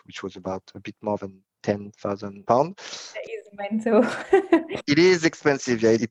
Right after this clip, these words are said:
Speaker 1: is actually a bit much. So now I'm more f-, I'm focusing on, like, more two hundred to five hundred pound bottles, which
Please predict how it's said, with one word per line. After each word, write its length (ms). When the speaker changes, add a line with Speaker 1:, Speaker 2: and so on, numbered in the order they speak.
Speaker 1:
is 220
actually 540
a 80
bit 300
much. 480
So 200
now 200
I'm 420
more 160
f-, 280
I'm 200
focusing 440
on, 380
like, 220
more 300
two 140
hundred 320
to 80
five 200
hundred 300
pound 220
bottles, 380
which 540